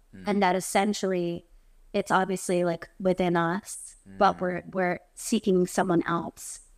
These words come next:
Speaker 2: to find that other half. But I mean, you, you know, it just depends on what your interpretation you get
Speaker 1: Sure.
Speaker 2: from the story. So I would
Speaker 1: Sure.
Speaker 2: encourage you, I'll probably send it to you later if I can find it.
Speaker 1: Please. Yeah, yeah.
Speaker 2: I'd be interested in you reading it and what you get from it. But, um,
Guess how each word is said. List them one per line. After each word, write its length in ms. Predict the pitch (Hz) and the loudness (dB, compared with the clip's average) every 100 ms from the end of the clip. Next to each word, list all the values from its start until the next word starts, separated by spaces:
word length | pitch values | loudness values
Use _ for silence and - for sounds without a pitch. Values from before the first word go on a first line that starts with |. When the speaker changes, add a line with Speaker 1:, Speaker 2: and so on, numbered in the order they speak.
| _ - | _ -4
Speaker 2:
to 100 | 196 | -2
find 380 | 180 170 165 | 0 2 2
that 140 | 165 - | 0 -2
other 180 | 165 160 | -4 -4
half. 500 | - - 165 156 - | -4 -6 -6 -8 -6
But 120 | 254 - | -2 2
I 80 | 269 | 6
mean, 200 | 277 254 | 6 4
you, 260 | 262 247 294 | 2 2 4
you 80 | 277 | 4
know, 120 | 214 | 4
it 120 | 190 - | 2 0
just 140 | 277 | -2
depends 220 | 262 240 | 2 2
on 100 | 220 | 4
what 140 | 208 220 | 2 4
your 120 | 202 | 2
interpretation 840 | 196 - 208 208 - 214 202 190 180 | 2 2 -2 -2 -2 -2 2 2 4
you 120 | 185 | 2
get 120 | 175 | 0
Speaker 1:
Sure. 140 | - 104 | 2 2
Speaker 2:
from 60 | |
the 40 | 101 | 2
story. 340 | - 190 175 | -2 0 0
So 140 | 180 196 | 2 2
I 40 | 190 | 2
would 80 | |
Speaker 1:
Sure. 160 | 190 110 | 4 2
Speaker 2:
encourage 280 | 208 208 202 | 2 2 2
you, 60 | 185 | 0
I'll 60 | |
probably 260 | - 190 190 | 2 0 -2
send 200 | - 175 | -2 -4
it 60 | 175 | -2
to 100 | 180 | -2
you 60 | |
later 200 | 180 175 | 2 2
if 80 | 170 | 2
I 40 | 180 | 0
can 140 | 170 | -2
find 280 | 165 170 165 | -4 -4 -2
it. 80 | 160 | 0
Speaker 1:
Please. 340 | 120 123 - - | 2 2 0 2
Yeah, 140 | 101 | 6
yeah. 100 | 113 | 6
Speaker 2:
I'd 100 | 104 | 4
be 120 | 202 | 2
interested 280 | 196 - 196 | 0 0 0
in 140 | 175 180 | 2 0
you 140 | 180 | 0
reading 280 | 175 170 170 | 2 2 2
it 100 | 170 | 0
and 100 | 170 | -2
what 140 | 180 | -4
you 140 | 208 180 | -4 -2
get 220 | 180 - | -2 -2
from 160 | 170 170 | -4 -4
it. 100 | - | 0
But, 220 | 175 165 - _ - _ _ - | 0 0 -6 _ -20 _ _ -2
um, 520 | 196 175 160 165 170 | 2 2 0 -4 -10